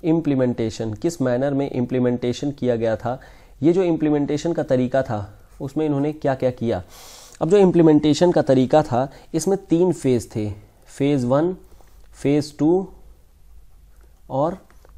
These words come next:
फेज थ्री। फेज थ्री,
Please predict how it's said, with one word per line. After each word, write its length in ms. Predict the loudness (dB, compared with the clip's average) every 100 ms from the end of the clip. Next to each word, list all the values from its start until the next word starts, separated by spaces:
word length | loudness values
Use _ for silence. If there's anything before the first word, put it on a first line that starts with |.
| -12
फेज 460 | 0 2 2 -2
थ्री। 300 | -4 -4 -6 -10 -20 _ -20 _ -20 -20 -20 -20 -20 -20 -20 -20 -20 -20 -20
फेज 340 | -6 -4 -4 -4
थ्री, 220 | -10